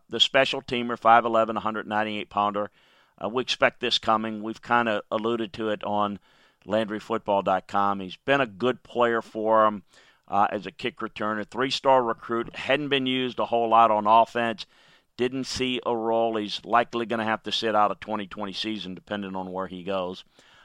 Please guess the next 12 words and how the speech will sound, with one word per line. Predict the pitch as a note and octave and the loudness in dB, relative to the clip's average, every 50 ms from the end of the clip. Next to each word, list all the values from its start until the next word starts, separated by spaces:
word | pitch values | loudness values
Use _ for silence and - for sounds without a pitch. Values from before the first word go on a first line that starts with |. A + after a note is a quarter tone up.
| _ _ | _ _
Uh, | - G2+ G#2 | -2 0 0
some | - - C3+ C3 | 0 0 4 8
other | D#3 G3+ A#3 A#3 G#3+ | 8 8 10 8 4
news. | D#3 B2 A2 G2 G#2+ C#3 - - - _ _ _ _ _ _ _ _ | 2 2 0 -2 -4 -6 -8 -10 -12 _ _ _ _ _ _ _ _
The | - A2 - | -10 -10 2
opener | - D3 F3 F#3 - A#3+ A3+ A3 | 4 4 4 6 6 4 4 4
between | G#3 F3+ E3 - - C#3+ D3+ D3+ D3 C3+ B2 | 2 2 -2 -2 -4 -4 -2 -2 0 0 -2
Louisville | A#2+ A#2 B2+ C#3 D#3+ F3 E3+ F#3+ E3+ D3 | -2 -2 -2 -2 -2 0 -2 -2 -2 -2
and | C#3+ C3 | -2 0
N | C3 C#3 D3 C#3+ | 0 0 0 0
C | - - D#3+ D3+ | 0 0 0 2
State | C3 - - D3 D3 D#3+ F3 F3 - | 0 2 4 4 4 4 2 -4 -10